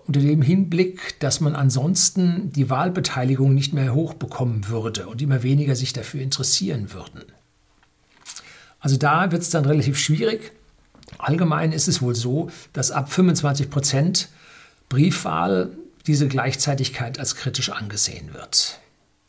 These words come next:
weil ja die letzten Würfel da noch nicht gefallen sind. Zur letzten Bundestagswahl war zum Beispiel, also zweitausenddreizehn,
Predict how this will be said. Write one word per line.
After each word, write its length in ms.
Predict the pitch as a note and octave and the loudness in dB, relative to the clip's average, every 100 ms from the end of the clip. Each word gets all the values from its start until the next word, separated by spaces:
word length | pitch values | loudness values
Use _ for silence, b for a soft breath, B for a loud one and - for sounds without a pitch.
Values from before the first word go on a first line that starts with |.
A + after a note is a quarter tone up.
| _ _ _ _ - - | _ _ _ _ -10 -4
weil 200 | A2+ A#2+ | 0 0
ja 80 | |
die 220 | A#2 C3+ A2+ | 2 2 2
letzten 360 | G#2 - A#2+ | -2 -2 -2
Würfel 280 | G#2+ G2+ C3 | -4 -4 -6
da 160 | A2+ B2 | -4 -2
noch 100 | B2 | 0
nicht 160 | C3+ | 0
gefallen 380 | F#3+ D3+ G3 C#3 | 0 -2 0 0
sind. 200 | G#2+ F#2 B B B | -2 -8 B B B
Zur 160 | D3 | 2
letzten 260 | D3 C#3+ C#3+ | 4 6 6
Bundestagswahl 840 | C#3 F3+ F3+ - - F3 F#2 C4 C4 B B B - | 8 6 4 2 -2 0 0 -2 -6 B B B -6
war 160 | B2+ | -4
zum 180 | C#3 C#3+ | 0 0
Beispiel, 360 | A#2+ B2+ E3+ E3 | 0 -4 -4 -4
also 120 | B2+ | -2
zweitausenddreizehn, 920 | A2 C3 B2 B2+ - B2+ - A3+ A#3 | -2 -2 -2 -4 -4 -2 0 0 -2